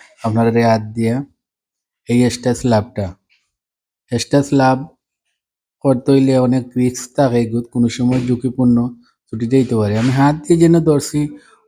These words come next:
ওই জায়গাতে আপনারা দেখুকে দেড় ফিট জায়গা বার করছি এবং এর উপরে আপনারা ওই যে স্ল্যাবটা ব্যবহার করছি। অপর পিছে আবারও দেড় ফিট বার করছি, বার করার পরে ওগুলোর উপরে, এই স্ল্যাবটা বসাইছি।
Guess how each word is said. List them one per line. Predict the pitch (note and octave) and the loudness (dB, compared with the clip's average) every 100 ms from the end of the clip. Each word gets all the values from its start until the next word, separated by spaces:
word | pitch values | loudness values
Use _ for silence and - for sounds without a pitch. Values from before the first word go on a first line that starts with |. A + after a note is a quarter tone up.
| - | -4
ওই | C#3 | 0
জায়গাতে | C#3+ C#3 C3+ C#3 | 2 4 2 2
আপনারা | B2 C3+ C3+ | 0 2 2
দেখুকে | B2 A#2+ A#2+ B2+ B2 B2 _ _ | 2 0 -2 -2 -2 -4 _ _
দেড় | A#2+ C3 A#2+ | -4 -2 0
ফিট | C#3 C#3+ | -2 0
জায়গা | C#3 B2 | 0 2
বার | A#2+ A2+ | 2 0
করছি | G#2+ G#2+ - C#3 E3+ _ _ _ _ _ _ _ _ | -2 -8 -4 -4 -4 _ _ _ _ _ _ _ _
এবং | B2 A#2+ B2 B2 - - _ | 0 2 4 2 -4 -12 _
এর | B2+ B2 | -2 0
উপরে | A#2 B2 | -2 -2
আপনারা | B2 B2 B2 C3 | -2 -2 -2 -2
ওই | B2+ | -2
যে | A2+ | -2
স্ল্যাবটা | A2+ B2 G#2+ G#2+ A#2+ | -2 0 0 -2 -4
ব্যবহার | A2+ G#2 G#2+ G2 | -2 -2 -4 -4
করছি। | F#2+ F2+ F#2 F2+ _ _ _ _ _ _ - | -6 -10 -14 -18 _ _ _ _ _ _ -6
অপর | - F3+ | 0 0
পিছে | F3+ F#3 - - - F#3 | 0 -2 -4 -10 0 4
আবারও | D#3+ D3+ D#3 E3 | 6 6 4 4
দেড় | D#3+ D3 | 0 0
ফিট | D3+ D3+ | -4 -2
বার | D3+ C#3 | 0 0
করছি, | C#3+ B2+ - | -2 -4 -8
বার | D3 C3+ | -4 -4
করার | A#2+ B2+ C#3+ | -2 0 -2
পরে | C#3+ C3+ | -2 -4
ওগুলোর | B2 B2 | -2 -4
উপরে, | A#2 D3+ F#3 _ _ _ _ _ - | -4 -6 -6 _ _ _ _ _ -2
এই | C3+ B2+ | 2 2
স্ল্যাবটা | A#2 C3+ B2+ A#2+ B2+ | 0 0 0 0 -2
বসাইছি। | B2 A#2 C3 B2 - | -2 -2 -4 -4 -6